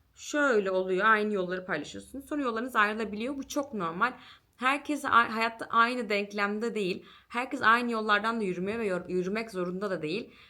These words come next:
Siz bir yol tercih etmiş olabilirsiniz. Başkası başka bir yol tercih etmiş olabilir ve hayatınız bir yerde artık birbiriyle örtüşmüyor olabilir. Bu çok normal ama hani arkadaş çıkarmak hayattan birazcık benim için zordu. Ama,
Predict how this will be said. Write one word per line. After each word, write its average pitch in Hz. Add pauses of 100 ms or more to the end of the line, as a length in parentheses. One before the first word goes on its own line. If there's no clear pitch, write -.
(140)
Siz 262
bir 247
yol 262
tercih 214
etmiş 202
olabilirsiniz. 196
Başkası 208
başka 185
bir 175
yol 165
tercih 165
etmiş 170
olabilir 180
ve 262
hayatınız 208
bir 233
yerde 202
artık -
birbiriyle 196
örtüşmüyor 170
olabilir. 175 (500)
Bu 208
çok 233
normal 196 (220)
ama 214
hani 214
arkadaş 202
çıkarmak 208
hayattan 214
birazcık 175
benim 180
için 233
zordu. 180 (380)
Ama, 214